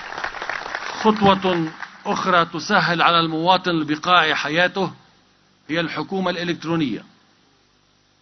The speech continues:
إن مشروع الحكومة الإلكترونية هو نقلة نوعية على مستوى الإدارة اللبنانية ككل، يستفيد منه جميع اللبنانيين، لا سمي-، لا سيما أهالي البقاع، بالنظر إلى مساحة البقاع من جهة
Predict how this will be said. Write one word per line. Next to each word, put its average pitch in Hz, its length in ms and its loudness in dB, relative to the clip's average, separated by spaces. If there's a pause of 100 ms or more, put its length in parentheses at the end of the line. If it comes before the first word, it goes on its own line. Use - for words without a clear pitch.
(400)
إن 196 140 6
مشروع 233 360 6
الحكومة 220 440 2
الإلكترونية 208 720 4
هو 190 200 2
نقلة 202 360 2
نوعية 180 500 2 (400)
على 165 160 4
مستوى 208 440 2
الإدارة 190 480 2
اللبنانية 180 580 0
ككل، 170 380 0 (840)
يستفيد 190 540 2
منه 202 320 4
جميع 202 340 4
اللبنانيين، 185 680 0 (460)
لا 180 120 0
سمي-، 233 420 2
لا 175 140 2
سيما 202 560 4
أهالي 202 140 2
البقاع، 170 480 0 (460)
بالنظر 185 460 4
إلى 185 300 0
مساحة 180 520 2
البقاع 180 440 2
من 175 140 -2
جهة 165 400 2